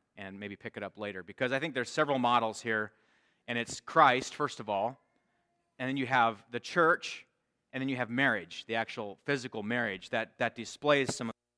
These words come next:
I don't think we'll get through all of it. But think about what is submission. Submission is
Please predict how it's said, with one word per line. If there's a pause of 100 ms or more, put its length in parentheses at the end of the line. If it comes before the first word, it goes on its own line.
(180)
I
don't
think
we'll
get
through
all
of
it. (760)
But (240)
think
about (760)
what
is
submission. (1200)
Submission
is